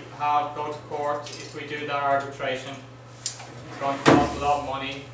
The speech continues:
we're both going to lose money. Okay? So then, uh, the people who are listening to the mediator, I want you to give some feedback to the mediator. So tell them, first,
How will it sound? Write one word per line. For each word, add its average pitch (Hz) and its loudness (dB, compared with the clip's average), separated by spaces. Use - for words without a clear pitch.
we're 127 -8
both 135 -2
going 131 -4
to 127 -8
lose 127 -8
money. 123 -8
Okay? - -4
So 156 -6
then, 175 4
uh, 170 4
the 196 -6
people 196 -2
who 160 -4
are 156 4
listening 180 0
to 170 -6
the 170 -6
mediator, 147 0
I 143 4
want 143 0
you 156 -10
to - -12
give 147 -8
some - -10
feedback 202 2
to - -8
the 135 -8
mediator. 127 -6
So - -10
tell 185 4
them, 165 4
first, - 0